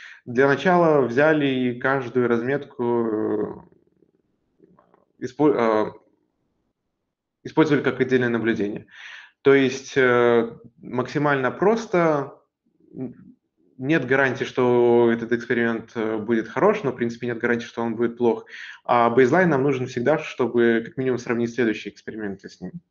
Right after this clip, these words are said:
Второй, э, эксперимент тоже, э, такой же,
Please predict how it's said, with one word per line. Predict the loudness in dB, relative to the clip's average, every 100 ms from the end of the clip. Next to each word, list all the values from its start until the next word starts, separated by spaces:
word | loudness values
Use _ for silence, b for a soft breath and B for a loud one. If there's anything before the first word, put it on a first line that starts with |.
| _ _ B B B B B B
Второй, | -2 2 4 4 6
э, | 4 2 -2 -4 -4
эксперимент | -6 -6 -4 -4 -4
тоже, | -2 -2 0
э, | -2 -2 -4 -4 -4 -6 -8 -12 _
такой | -4 0 0
же, | 0 -2 -4